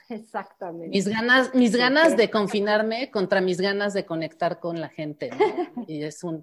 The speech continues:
Speaker 2: como
Speaker 1: Así, colisión.
Speaker 2: Exacto.
Speaker 1: Y ahora, Adriana, te toca elegir una
Speaker 2: Ah, pues
Speaker 1: canción.
Speaker 2: bueno, como este soundtrack estaba pensado como para quitarle justo esta onda rarísima a la cena navideña, y pe-,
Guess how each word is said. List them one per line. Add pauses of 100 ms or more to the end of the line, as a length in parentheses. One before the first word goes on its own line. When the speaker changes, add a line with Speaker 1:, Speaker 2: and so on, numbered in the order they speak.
Speaker 2:
como (320)
Speaker 1:
Así, (120)
colisión. (180)
Speaker 2:
Exacto. (240)
Speaker 1:
Y
ahora,
Adriana,
te
toca
elegir
una
Speaker 2:
Ah,
pues (120)
Speaker 1:
canción.
Speaker 2:
bueno,
como
este
soundtrack
estaba
pensado
como
para
quitarle
justo
esta
onda
rarísima
a
la
cena
navideña, (320)
y
pe-,